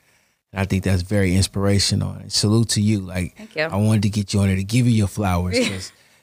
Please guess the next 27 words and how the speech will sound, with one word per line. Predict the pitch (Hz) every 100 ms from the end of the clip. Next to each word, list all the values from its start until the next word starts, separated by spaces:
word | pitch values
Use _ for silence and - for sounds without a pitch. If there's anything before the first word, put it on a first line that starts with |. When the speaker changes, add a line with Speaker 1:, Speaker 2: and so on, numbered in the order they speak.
| _
Speaker 1:
real | 110 123
talk, | - 151 104 -
I | 90
mean, | 101 104 101
what | 110 -
you | 110
doing | 113 117 110
is | 98
not | 107 101
easy. | 101 120 98 98 95 _ _ _ _ _
If | - 92
it | 104
would, | 95 107 117 95
if | 107 98
it | 95
was | 104 127 110
easy, | 98 95
everybody | 98 107 104 101 98
be | 95 95
doing | 98 117 104
it. |
Everybody | 95 107 101 104
Speaker 2:
Yeah. | 175 92
Speaker 1:
be | 104
in | 95
that | 92
position. | 104 92 110 104 98 98